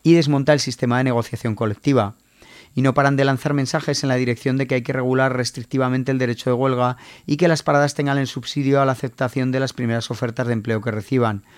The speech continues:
En este sentido, hace pocos días, José Luis Feito, presidente de la Comisión de Economía y Política Financiera de la C O E, os recordamos que dijo que si a un parado le llega una oferta para ir a Laponia o se va para allá, o punto y final, y a seguir cobrando el subsidio de desempleo.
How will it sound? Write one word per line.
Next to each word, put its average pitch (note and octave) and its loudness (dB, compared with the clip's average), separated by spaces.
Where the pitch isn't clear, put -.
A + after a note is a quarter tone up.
En C3 0
este C3 0
sentido, C#3 2
hace C3+ 0
pocos B2+ -2
días, C#3+ 0
José B2+ -6
Luis B2 0
Feito, B2+ 0
presidente C3+ -2
de C3+ 4
la C#3+ 2
Comisión C#3+ 0
de C#3 2
Economía C3 2
y B2 2
Política B2 -2
Financiera B2+ 0
de B2+ 4
la A#2+ 2
C B2+ 2
O C3+ 4
E, C3+ -2
os C3 2
recordamos C3+ 0
que C#3 0
dijo C3 0
que C3 -4
si C3 -2
a - 2
un A#2+ -2
parado C3+ 2
le B2+ 4
llega C3 2
una B2+ 2
oferta B2+ 0
para A#2 2
ir A#2 2
a B2 2
Laponia C3 0
o B2 -2
se - -4
va B2 2
para B2+ 2
allá, C#3 2
o B2 6
punto B2+ 2
y B2 2
final, C3 0
y C3 0
a B2 2
seguir A#2+ 0
cobrando B2+ 2
el B2+ 0
subsidio A2+ 0
de A2 4
desempleo. A#2 -2